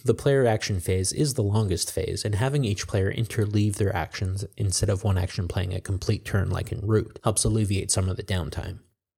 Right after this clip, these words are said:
All that said, Uprising is still a four X dudes on a map game. There's a handful of dice that might not go your way, there's a large fifty-plus page rulebook full of conditions and exceptions that will take you a few plays to understand, and the game will take hours to play.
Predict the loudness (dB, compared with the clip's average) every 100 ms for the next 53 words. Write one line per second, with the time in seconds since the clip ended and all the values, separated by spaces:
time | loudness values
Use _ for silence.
0 | _ 2 4 4 4 4 0 -2 0 2
1 | 2 2 2 2 2 2 2 2 4 4
2 | 4 2 0 2 2 2 0 2 2 0
3 | -6 -10 -12 _ _ 0 2 2 2 0
4 | 2 2 4 4 4 2 2 0 2 2
5 | 2 0 2 2 2 2 2 4 2 0
6 | -2 -2 0 0 0 -2 -4 -2 -4 0
7 | -2 0 0 0 2 2 2 2 -2 -2
8 | -2 -2 -4 -2 -2 -2 -4 -4 -4 -2
9 | -4 -2 -4 -2 -2 -2 -4 -4 -2 -2
10 | -2 -2 -2 0 0 2 2 2 0 -2
11 | -2 -4 -6 -12 _ _ _ _ _ 0
12 | 2 2 2 2 0 2 2 2 0 -4
13 | -4 -4 -4